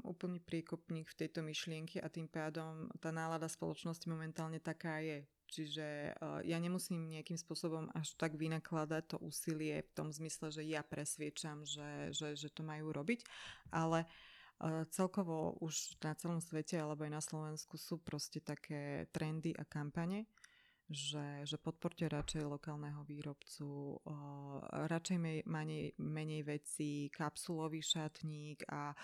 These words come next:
a voľte prírodnejšie materiály, pre tú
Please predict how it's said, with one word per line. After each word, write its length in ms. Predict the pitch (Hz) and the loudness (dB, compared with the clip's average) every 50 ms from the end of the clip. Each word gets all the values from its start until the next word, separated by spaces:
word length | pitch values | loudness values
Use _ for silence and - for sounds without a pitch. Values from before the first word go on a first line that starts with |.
| - - - - - - - 147 | -10 -10 -10 -10 -12 -8 -2 0
a 80 | 156 151 151 147 147 147 147 147 147 147 147 143 - _ _ _ _ - 170 | 0 0 0 0 0 -2 -2 0 0 0 0 -2 -4 _ _ _ _ -6 0
voľte 400 | 160 180 175 180 175 - - 175 | 2 4 6 6 6 4 2 0
prírodnejšie 720 | - - 180 165 165 170 165 151 165 160 156 156 - - | 4 4 4 4 6 4 2 2 2 0 -2 -2 -2 -2
materiály, 800 | 156 151 151 151 - 160 156 156 156 156 151 151 151 147 147 151 | -2 -2 -4 -2 -2 0 0 0 0 0 -2 -2 -4 -4 -4 -4
pre 160 | - - - 151 | -4 -2 -2 -2
tú 360 | - - 151 147 147 147 139 | -2 -4 -4 -2 -2 -2 -2